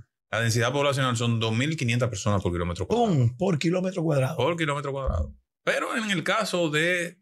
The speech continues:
Speaker 1: la ciudad de Santo Domingo, Distrito Nacional, estos noventa y uno punto ocho kilómetros cuadrados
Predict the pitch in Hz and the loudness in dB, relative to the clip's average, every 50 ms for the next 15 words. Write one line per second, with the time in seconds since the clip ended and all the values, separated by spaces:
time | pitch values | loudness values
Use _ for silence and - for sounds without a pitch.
0 | _ _ _ _ 117 117 120 131 156 170 - - 175 165 165 165 170 170 156 139 | _ _ _ _ -4 -2 0 0 0 0 0 0 2 2 2 2 2 2 2 0
1 | - 147 143 135 147 143 139 131 143 160 165 156 131 120 120 120 151 156 - 147 | 0 0 0 0 0 0 2 2 2 2 2 2 2 0 0 0 -2 -2 0 0
2 | 143 143 139 - 127 110 104 110 113 156 123 120 117 135 135 135 131 131 127 127 | 0 0 0 0 0 0 0 0 -2 -2 -2 0 2 2 2 2 2 2 2 2
3 | 120 123 123 127 147 170 175 170 156 - 160 160 151 139 135 135 143 139 135 113 | 2 2 2 2 2 2 0 0 -2 -2 -2 -2 0 0 0 0 0 -2 0 0
4 | 113 117 127 123 120 123 120 117 113 110 113 113 113 117 | 0 0 0 0 0 0 2 2 2 2 2 0 0 -2